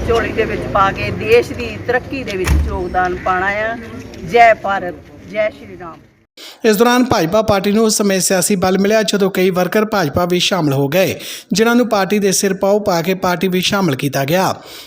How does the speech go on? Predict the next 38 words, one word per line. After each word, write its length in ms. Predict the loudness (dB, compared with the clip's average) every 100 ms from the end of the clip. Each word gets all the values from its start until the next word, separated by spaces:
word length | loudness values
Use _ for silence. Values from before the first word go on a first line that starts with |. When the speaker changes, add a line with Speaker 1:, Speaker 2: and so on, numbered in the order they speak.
| -2
Speaker 2:
ਇਸ 140 | 0 2
ਦੌਰਾਨ 260 | 2 2
ਉਨ੍ਹਾਂ 240 | 2 0 2
ਕਿਹਾ 220 | 0 0
ਕਿ 180 | 2 2
ਉਹ 120 | 2
ਪਾਰਟੀ 380 | 2 0 0 0
ਦੀਆਂ 200 | 0 2
ਨੀਤੀਆਂ 360 | 2 0 0
ਤੋਂ 120 | 0
ਪ੍ਰਭਾਵਿਤ 500 | 0 0 0 0 0
ਹੋ 180 | 2 2
ਕੇ 120 | 2
ਹੀ 120 | 0 2
ਭਾਜਪਾ 440 | 0 0 0 -2
ਵਿੱਚ 200 | 0 0
ਸ਼ਾਮਲ 300 | 0 0 0
ਹੋਏ 200 | 0 2
ਨੇ। 260 | 2 0 -2 -10 -4
ਉਨ੍ਹਾਂ 200 | 2 2
ਸ਼੍ਰੀਮਤੀ 520 | 4 2 4 2 2 0
ਅਨੀਤਾ 320 | 2 2 2 0
ਸੋਮ 240 | 0 0
ਪ੍ਰਕਾਸ਼ 380 | 2 2 2 2
ਨੂੰ 140 | 2
ਵਿਸ਼ਵਾਸ 440 | 0 0 2 2 2
ਦਿਵਾਇਆ 240 | 2 2
ਕਿ 140 | 0
ਇਨ੍ਹਾਂ 280 | 0 0 0
ਚੋਣਾਂ 320 | 0 0 2 2
ਵਿੱਚ 320 | 0 -2 -4 -8 -20 -20 -20 -18 -2
ਉਨ੍ਹਾਂ 200 | 0 4
ਨੂੰ 120 | 4
ਵੱਡੇ 260 | 2 2 2
ਮਾਰਜਨ 440 | 2 2 2 2 2
ਨਾਲ 180 | 2
ਜਿਤਾਇਆ 460 | 0 0 2 2 2
ਜਾਵੇਗਾ। 720 | 2 0 0 0 0 0 -6